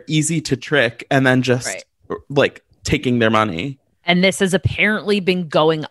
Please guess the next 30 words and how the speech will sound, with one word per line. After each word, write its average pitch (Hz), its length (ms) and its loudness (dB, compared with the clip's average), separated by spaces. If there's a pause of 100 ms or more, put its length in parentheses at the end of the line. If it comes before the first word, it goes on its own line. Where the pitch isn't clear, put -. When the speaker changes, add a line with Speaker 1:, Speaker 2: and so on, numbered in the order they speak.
Speaker 2:
on 135 380 2
since 156 260 -8
two 160 140 0
thousand 143 420 0
twelve, 139 540 0
but 143 160 -2
then 156 200 0
I 135 120 2
was 143 240 -2
reading 151 360 0
more, 139 220 2
you 233 140 0
know, 285 80 2
you 214 160 -4
never 247 200 0
know 160 200 0
what 143 100 -2
you 160 100 -4
believe, 160 360 -2
but 151 100 2
I 143 60 6
was 147 160 0
reading 147 280 -4
more 175 300 0
and 165 80 -4
more 160 300 2
of, 151 160 -2
like, 151 200 0
maybe 160 400 -2
the 151 280 -4